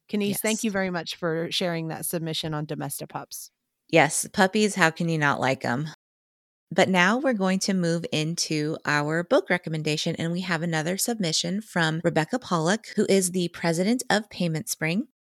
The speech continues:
Speaker 2: And she gives us a book review on the book, The Silent Patient by Alex Michaelides. And she says, "This is a fiction novel, and wow, did it totally get me in the end. I love fiction books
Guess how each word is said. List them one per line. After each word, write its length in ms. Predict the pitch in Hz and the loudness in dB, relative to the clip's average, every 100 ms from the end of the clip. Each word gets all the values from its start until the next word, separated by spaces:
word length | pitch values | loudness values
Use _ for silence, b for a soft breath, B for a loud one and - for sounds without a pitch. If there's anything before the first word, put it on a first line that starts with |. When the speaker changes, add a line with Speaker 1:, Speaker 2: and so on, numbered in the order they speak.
| _ _ - | _ _ -2
Speaker 2:
And 160 | 175 | 0
she 140 | - 208 | 0 2
gives 260 | 269 294 | 2 2
us 300 | 220 196 - - - | 4 4 2 -4 0
a 260 | 180 165 160 | 4 4 2
book 200 | 175 185 | 0 0
review 380 | 277 202 180 175 - | 0 0 0 -2 -4
on 340 | 160 160 160 - | -4 -2 -4 -6
the 120 | 160 | -4
book, 240 | 156 156 - - | 0 0 -2 -2
The 140 | 175 | 0
Silent 600 | 175 180 190 196 180 - | 2 2 2 2 0 -4
Patient 500 | - 156 - 156 120 - | -4 -2 0 -2 -4 0
by 240 | 139 143 | 0 2
Alex 460 | 131 143 170 190 - | 2 2 2 0 -2
Michaelides. 880 | 160 160 233 214 151 151 165 269 - _ _ | -2 -4 -2 0 0 0 -2 -2 -6 _ _
And 120 | 151 156 | -2 2
she 200 | 185 208 | 2 2
says, 440 | - 233 156 156 - | 2 2 2 -2 -2
"This 220 | 170 196 | -2 0
is 140 | 190 | 0
a 40 | 170 | -2
fiction 480 | - 175 - 226 202 | 0 0 0 0 2
novel, 460 | 160 151 170 - - | 2 2 -2 -4 -4
and 320 | 156 160 170 - | -2 -2 -4 -6
wow, 460 | 127 143 - - - | -2 0 0 -2 -8
did 180 | 147 160 | -4 0
it 160 | 170 - | 0 0
totally 480 | - 170 190 220 202 | 0 2 4 2 2
get 220 | 175 - | 2 2
me 160 | 175 | 0
in 220 | 170 160 160 | -2 -2 -4
the 180 | - | -4
end. 320 | 139 127 - - _ _ - | -4 -4 -6 -12 _ _ 2
I 80 | 175 | 4
love 300 | 165 175 208 | 4 2 2
fiction 500 | - 196 - 208 196 | -2 -2 -2 -2 0
books 320 | 160 165 - | -2 -2 -2